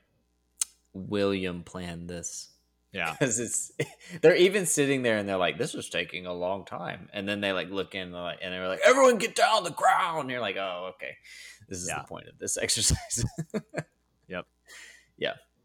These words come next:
Speaker 1: was great. But did it, did it play out how y'all thought? So, like, she, we see things a-, mainly in this episode through Adler's eyes. And Adler's looking out the door, and she's like,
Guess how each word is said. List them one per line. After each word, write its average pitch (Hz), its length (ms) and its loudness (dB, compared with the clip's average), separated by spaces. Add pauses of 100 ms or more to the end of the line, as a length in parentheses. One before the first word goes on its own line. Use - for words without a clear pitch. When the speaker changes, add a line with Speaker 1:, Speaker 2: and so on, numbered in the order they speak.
(260)
Speaker 1:
was - 120 -12
great. - 220 -12 (1120)
But 117 140 -2
did 156 160 4
it, 143 240 2
did 131 140 -2
it 147 100 -4
play 175 180 2
out 160 160 2
how 147 120 0
y'all 139 220 0
thought? 127 320 0 (220)
So, 120 220 2
like, 110 440 4 (400)
she, - 340 -4 (380)
we 117 120 -6
see 208 160 -2
things 135 560 -4
a-, 101 320 0
mainly 117 380 0
in 101 80 -4
this 92 180 -4
episode 95 360 -6
through 92 120 -10
Adler's - 440 -8
eyes. - 340 -14 (680)
And 104 140 -2
Adler's 135 380 2
looking 120 180 0
out 95 120 -2
the 92 80 -2
door, 104 260 2
and 98 100 -2
she's - 180 -8
like, 87 200 -4